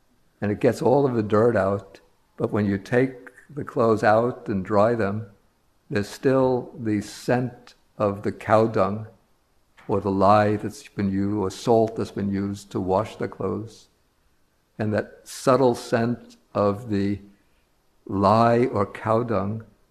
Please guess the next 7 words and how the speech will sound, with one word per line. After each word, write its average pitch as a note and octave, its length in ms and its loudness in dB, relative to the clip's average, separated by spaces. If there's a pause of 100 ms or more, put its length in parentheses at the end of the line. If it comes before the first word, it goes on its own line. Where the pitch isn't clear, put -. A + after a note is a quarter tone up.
(480)
that A2 240 6
is A#2 240 2
like G2+ 380 0
the G2+ 80 -2
conceit A2 640 -2
I G2+ 140 -2
am. G2 360 -2